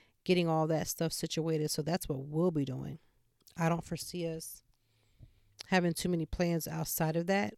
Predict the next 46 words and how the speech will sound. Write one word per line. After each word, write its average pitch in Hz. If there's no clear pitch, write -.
just 160
pretty 170
much 165
getting 170
ourselves 160
ready 165
so 156
that 151
when, 156
um, 143
the 151
school 180
year 165
starts, -
we 165
are 147
ready 160
to -
go 175
without 160
any, 156
um, 147
hiccups 190
as 156
much 151
as 147
possible, 160
because 160
we 202
all 175
know 151
how 143
technology 143
goes. 147
But 156
I 165
have 180
my 175
Wing 160
Swan, 156
you 165
know, 156
this 151
is 156
not 156
a, 147